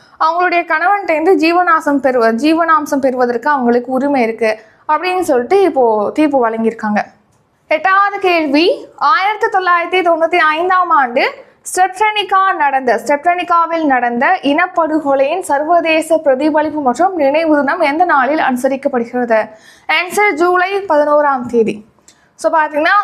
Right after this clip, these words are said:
ஸ்டெப்டனிகா, ஸ்டெப்டனிகா, ஸ்டெப்டனிகா அப்படிங்கிறது ஒரு டவுன். So, இந்த ஸ்டெப்டனிகால பாத்தீங்கன்னா, ஆயிரத்தி தொள்ளாயிரத்தி தொண்ணூத்தி ஐந்தாம் ஆண்டு வந்து எட்டாயிரம் பேர்கிட்ட சிறுவர்கள், டீனேஜ் சிறுவர்கள் இருக்காங்க இல்லையா, பசங்க,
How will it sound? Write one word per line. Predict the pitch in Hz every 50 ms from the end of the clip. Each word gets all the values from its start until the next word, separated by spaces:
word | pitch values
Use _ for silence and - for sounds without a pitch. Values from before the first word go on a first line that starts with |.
| 415
ஸ்டெப்டனிகா, | 415 - - - - - 370 370 381 370 370 370 359 349 320 302 269 - 240 - - - -
ஸ்டெப்டனிகா, | - - - - 330 330 349 330 330 285 285 285 277 277 277 277 285 233 214 - - -
ஸ்டெப்டனிகா | 294 285 285 311 330 320 320 320 339
அப்படிங்கிறது | 320 311 294 302 294 277 262 262 320
ஒரு | 359 359 320 285 247
டவுன். | - 269 240 240 233 240 - - - - - _
So, | _ - 311
இந்த | 311 302 302 302
ஸ்டெப்டனிகால | 339 339 339 359 381 381 370 359 370 339 320 302
பாத்தீங்கன்னா, | 302 294 277 269 247 247 254 302
ஆயிரத்தி | 339 339 311 320 339 349 339 339
தொள்ளாயிரத்தி | 330 320 311 311 311 320 339 359 349 339
தொண்ணூத்தி | 302 285 311 330 330
ஐந்தாம் | 339 285 254 254 277 311 320 311 302
ஆண்டு | 294 285 269 262 254
வந்து | 247 233 226 269 381 605 - - - _ _ _ _ _ _ _ _ _ _ _ -
எட்டாயிரம் | 254 262 254 - 370 381 381 370 349 320 294
பேர்கிட்ட | 302 320 330 294 294 - 277 269 277 285 277 - - - _ _
சிறுவர்கள், | - - 359 381 403 381 370 320 262 247 240
டீனேஜ் | 240 311 320 339 339 339 330 302 269 262 233 226
சிறுவர்கள் | 226 226 269 269 254 247 247 247 254 233
இருக்காங்க | 226 233 233 226 226 226
இல்லையா, | 220 220 214 214 214
பசங்க, | 240 233 233 247 233 220 214 220